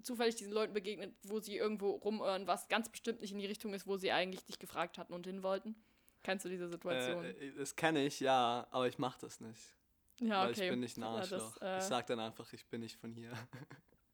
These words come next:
Speaker 1: Ja.
Speaker 2: Aber ich mein, das ist dein, ja, das ist
Speaker 1: Anyway,
Speaker 2: dein
Speaker 1: genau,
Speaker 2: Ding.
Speaker 1: solche Situationen. Nee, ich glaub, ich hatte das mit, ähm,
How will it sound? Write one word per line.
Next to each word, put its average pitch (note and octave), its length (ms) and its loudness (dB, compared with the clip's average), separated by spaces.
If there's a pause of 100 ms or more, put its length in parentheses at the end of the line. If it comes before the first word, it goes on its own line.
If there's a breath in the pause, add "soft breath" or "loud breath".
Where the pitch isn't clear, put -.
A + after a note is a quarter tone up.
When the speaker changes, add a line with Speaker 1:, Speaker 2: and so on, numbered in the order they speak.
Speaker 1:
Ja. G3 220 8
Speaker 2:
Aber C#3 240 8
ich - 100 -2
mein, B2 220 2
das A#2+ 180 -2
ist - 220 -8
dein, A2 340 -2 (140)
ja, A2 220 -4
das - 20 -10
ist C4 220 12
Speaker 1:
Anyway, A#3+ 340 10
Speaker 2:
dein A3 80 6
Speaker 1:
genau, C4 260 12
Speaker 2:
Ding. B3+ 80 8
Speaker 1:
solche C4 260 10
Situationen. A#3+ 640 4
Nee, A#3+ 100 4
ich B3 100 0
glaub, A#3+ 220 6
ich B3 100 0
hatte A#3 200 8
das A3 200 -2
mit, A3 380 4
ähm, G3+ 600 4